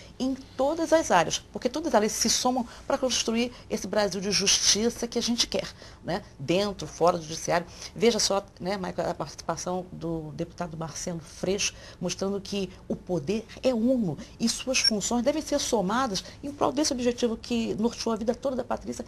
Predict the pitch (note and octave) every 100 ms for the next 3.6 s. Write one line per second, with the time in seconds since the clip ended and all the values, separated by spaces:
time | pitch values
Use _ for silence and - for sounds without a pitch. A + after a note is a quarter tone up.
0 | - - A3+ A#3 - G3+ G3 - - -
1 | G#3 G3 F#3+ F#3+ F#3+ - G#3+ G3 F3 E3+
2 | F3+ G3+ - F3+ F3+ F3+ F3+ D#3+ F3+ F3+
3 | F3+ F3+ - F#3 -